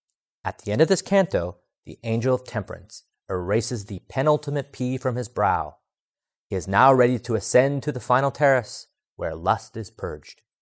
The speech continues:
What stands out to me in this entire episode of The Gluttonous, and in particular in Canto twenty-four, is the ever-increasing parade of poets that accumulate to the pilgrim.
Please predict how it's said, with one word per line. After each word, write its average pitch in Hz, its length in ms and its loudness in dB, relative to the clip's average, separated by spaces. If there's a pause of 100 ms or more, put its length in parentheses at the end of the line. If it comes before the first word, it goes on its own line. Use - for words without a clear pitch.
(1800)
What - 140 -4
stands 208 340 4
out 269 320 6
to - 80 -2
me 135 400 2
in 104 100 -6
this 104 160 -4
entire 131 380 4
episode 117 380 0
of 98 60 -8
The - 60 -8
Gluttonous, 92 680 -4 (440)
and 113 160 -2
in 101 60 -2
particular 113 520 -2
in 95 80 -6
Canto 117 320 -4
twenty-four, 104 640 -10 (680)
is - 60 -20
the 92 200 -16
ever-increasing 165 920 -2
parade 117 420 0
of 139 120 -4
poets - 520 2 (180)
that 110 240 -4
accumulate 123 720 -2
to - 120 -10
the 92 100 -12
pilgrim. 98 400 -10